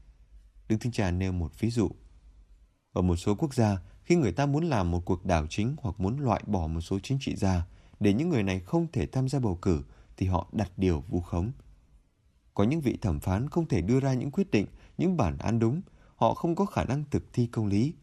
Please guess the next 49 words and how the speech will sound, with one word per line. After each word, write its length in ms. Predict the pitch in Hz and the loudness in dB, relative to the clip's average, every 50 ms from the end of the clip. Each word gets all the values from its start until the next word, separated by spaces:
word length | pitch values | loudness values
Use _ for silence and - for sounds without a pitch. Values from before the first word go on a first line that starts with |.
| _ - - _ _ _ _ _ _ _ _ _ - | _ -20 -20 _ _ _ _ _ _ _ _ _ 0
Vì 140 | 104 90 85 | 0 0 2
thế, 300 | 90 92 92 117 151 185 - - - - _ | 2 0 0 0 0 -2 -6 -14 -20 -10 _
họ 140 | - - - | -2 0 2
đành 220 | 120 120 110 101 | 2 2 2 0
phải 220 | 98 - 95 78 | 0 -2 0 0
đưa 160 | 87 120 147 147 | 2 2 2 2
ra 120 | 160 156 | 2 0
những 260 | 151 143 160 175 160 | 0 0 -2 -2 0
bản 160 | 135 90 73 - | -2 -2 -2 -2
án 240 | 82 85 95 110 120 | -4 -4 -4 -2 -4
bất 180 | 143 139 - - | -6 -6 -4 -2
công. 200 | 123 107 98 87 - - - - - - _ _ _ _ _ _ _ _ _ _ _ | 0 0 0 -2 -6 -14 -20 -20 -20 -20 _ _ _ _ _ _ _ _ _ _ _
Chúng 180 | - - 120 120 | -2 -2 0 0
ta 200 | 123 113 95 90 | 2 0 0 0
nghĩ 160 | 95 107 117 | 0 0 0
đến 220 | 117 113 120 151 | 2 2 0 0
trường 180 | 147 - 120 101 | 0 -2 0 0
hợp 140 | 101 95 87 - | -2 -4 -4 -2
của 100 | - 87 | -2 0
bà 180 | 87 87 80 | 2 2 0
Asia 440 | 71 - 95 101 90 - - 101 98 | 0 0 -2 -2 -2 0 0 0 0
Bibi, 440 | 90 95 98 92 92 101 92 90 87 - - - - _ | 0 -2 -2 0 0 0 0 0 -2 -6 -10 -20 -10 _
người 160 | - 107 104 98 | 0 2 2 2
đã 100 | - 175 | 2 0
phải 180 | - - 87 | 0 0 0
chịu 200 | 85 - - 110 | 0 0 -2 -4
ở 180 | - 98 92 90 90 | -2 -2 -4 -4 -2
tù 140 | - 92 90 | 0 0 0
mười 260 | 85 90 92 87 80 | 0 0 0 0 0
năm 240 | 76 104 113 113 113 - - - | 0 0 0 -2 -2 -6 -8 -4
do 140 | - 131 135 | 0 2 2
bị 180 | 120 - - - | 2 0 -2 -2
kết 160 | - 139 139 | -4 -4 -4
án 240 | 107 98 92 104 113 | -4 -4 -4 -4 -6
bất 180 | 143 - - | -8 -6 -2
công, 240 | - 113 104 98 92 - - - - - - | 0 2 2 2 0 -4 -10 -18 -20 -6 0
bị 120 | - 110 117 | 2 2 2
kết 180 | - 175 - | 2 0 -4
án 280 | - 107 117 131 160 165 | -2 0 0 0 -2 -2
từ 120 | - 117 | -2 -2
những 220 | 92 117 147 165 143 | -2 -2 -2 -2 0
lời 180 | 113 87 80 80 | 0 0 -2 -2
vu 180 | - 117 135 135 | 0 0 0 0
khống 360 | 131 - 123 120 139 165 175 | 0 0 0 0 0 -2 -4
và 120 | 151 104 80 | -4 -2 -2
muốn 220 | 78 98 131 135 | -2 -2 -2 -2
bà 160 | 123 98 87 | -2 -2 -4
phải 200 | 87 - - 80 | -4 -4 -6 -6
chết 220 | - - 143 165 | -4 -2 -4 -4